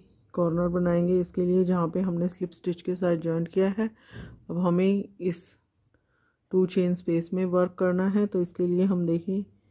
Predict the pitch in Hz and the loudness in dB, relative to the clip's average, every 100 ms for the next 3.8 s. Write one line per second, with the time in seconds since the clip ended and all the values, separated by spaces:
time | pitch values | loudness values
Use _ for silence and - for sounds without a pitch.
0 | _ _ _ _ 175 160 170 175 185 190 | _ _ _ _ -6 -2 -2 -2 -2 -2
1 | 185 180 175 165 165 - - - 185 175 | -2 -2 0 0 -2 -4 -20 -6 -2 0
2 | 175 196 208 - _ _ _ _ _ _ | 0 -2 -4 -10 _ _ _ _ _ _
3 | _ - - 165 170 170 190 196 | _ -16 -6 -2 0 -2 0 -2